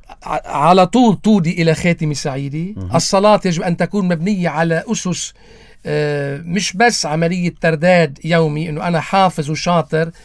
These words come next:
Speaker 1: وبتردد على الكنيسة،
Speaker 2: مهم.
Speaker 1: وفيك تكذب على الكل
Speaker 2: مهم.
Speaker 1: إلا على الله. مشان هيك الصلاة
Speaker 2: آه.
Speaker 1: فيك تكذب على الكل إلا على الله. الصلاة، آه، ضرورة حتمية يومية،
Speaker 2: بس بدها تكون من جوا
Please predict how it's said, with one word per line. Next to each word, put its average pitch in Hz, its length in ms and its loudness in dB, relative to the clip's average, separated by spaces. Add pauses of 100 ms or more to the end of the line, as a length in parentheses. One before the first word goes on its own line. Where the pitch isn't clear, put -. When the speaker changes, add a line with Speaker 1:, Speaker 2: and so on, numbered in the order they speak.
(160)
Speaker 1:
وبتردد 185 500 0
على 190 160 0
الكنيسة، 190 400 0
Speaker 2:
مهم. - 380 -6
Speaker 1:
وفيك 165 240 0
تكذب 180 340 -4
على 170 160 -2
الكل 196 280 -10 (160)
Speaker 2:
مهم. 107 240 -8
Speaker 1:
إلا 180 160 2
على 131 260 -2
الله. 101 160 -12 (440)
مشان 170 180 0
هيك 214 120 2
الصلاة 185 360 2
Speaker 2:
آه. 90 480 -6 (120)
Speaker 1:
فيك 208 200 -4
تكذب 160 360 -4
على 147 120 -2
الكل 180 220 -4
إلا 135 160 -6
على 117 120 -10
الله. 117 260 -10
الصلاة، 190 460 0 (600)
آه، - 160 -12
ضرورة 185 520 4
حتمية 170 800 -2 (140)
يومية، 170 540 0
Speaker 2:
بس 110 120 -6
بدها 107 180 -2
تكون 101 300 -8
من 90 120 -6
جوا 87 460 -10